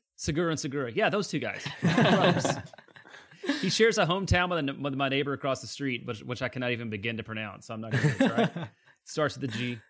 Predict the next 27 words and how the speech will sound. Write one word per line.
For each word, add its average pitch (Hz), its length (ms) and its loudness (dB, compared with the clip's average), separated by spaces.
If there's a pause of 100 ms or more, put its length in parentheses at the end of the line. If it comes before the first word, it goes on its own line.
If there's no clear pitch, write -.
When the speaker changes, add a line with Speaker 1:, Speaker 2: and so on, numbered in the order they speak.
(120)
Speaker 1:
Um, 135 640 0 (760)
he, 143 420 -2
uh, 120 440 -4 (500)
he 127 300 -6
played 139 340 0
for 139 100 -6
D 127 200 -4
C 143 160 -4
United. 123 420 0
We 117 80 -6
got 120 160 0
him 113 80 -6
for 120 100 -4
a 113 60 -2
hundred 120 220 -4
and 110 60 -10
fifty 120 200 -6
thousand 117 360 -4
in 113 120 -6
gam. 117 480 -2
Um, 110 500 -2 (420)
he 143 100 -4
was 165 120 0
a 180 60 -6
pretty 160 260 0
regular 143 360 0
contributor 143 640 -4